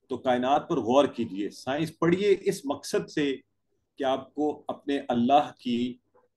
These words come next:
अल्लाह की अजमत का अंदाजा हो, उसकी बड़ाई का अंदाजा हो, कि दिल से फिर तारीफ निकलेगी। आप कहेंगे, "अच्छा ये है मेरा अल्लाह।"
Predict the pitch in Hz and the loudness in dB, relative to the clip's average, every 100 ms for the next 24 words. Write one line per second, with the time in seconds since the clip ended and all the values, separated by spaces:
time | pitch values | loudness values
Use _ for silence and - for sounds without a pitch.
0 | _ _ - 123 135 127 131 117 135 160 | _ _ -6 -2 -2 0 0 0 0 -2
1 | 139 120 107 104 104 110 - 117 101 110 | 2 0 2 0 2 -2 -4 -6 0 0
2 | 117 110 92 90 87 92 - 123 - 180 | 0 -4 -4 -6 -4 -6 -6 -6 0 0
3 | 175 170 147 120 117 113 107 - - 107 | 0 0 0 0 2 2 -2 -10 -4 -4
4 | 98 107 104 - 117 117 117 113 _ _ | 2 2 2 2 2 4 4 2 _ _
5 | _ - - 117 - 123 113 175 147 117 | _ -10 -8 -6 0 0 6 8 8 4
6 | 104 95 90 98 101 104 | 4 2 2 4 4 2